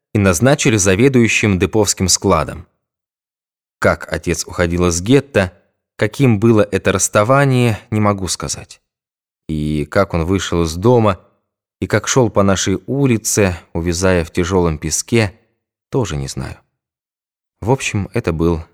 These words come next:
конец. Появляться в гетто, видеться с кем-либо из гетто отцу запретили. Каждую неделю он был обязан являться в полицию на отметку, а его документы, как подданного Швейцарии,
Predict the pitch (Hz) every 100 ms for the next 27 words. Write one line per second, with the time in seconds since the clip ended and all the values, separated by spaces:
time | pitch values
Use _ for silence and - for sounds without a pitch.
0 | _ 73 73 67 - - _ _ _ _
1 | _ _ _ _ _ _ _ _ - 90
2 | 87 101 95 - 85 87 120 127 - 92
3 | - _ _ _ _ _ - 95 143 139
4 | 117 - 107 - 113 110 127 113 104 110
5 | 151 151 120 113 - 117 120 123 120 -
6 | 107 78 65 - _ _ _ _ _ _
7 | - 98 92 104 110 120 123 110 82 76
8 | 82 82 85 95 87 85 80 92 92 98
9 | 85 - 90 127 139 - 104 98 104 -
10 | 120 101 - - - _ _ _ _ -
11 | 78 80 80 80 95 139 170 - 73 _
12 | _ _ - - - 101 76 78 76 76
13 | 87 - 151 147 127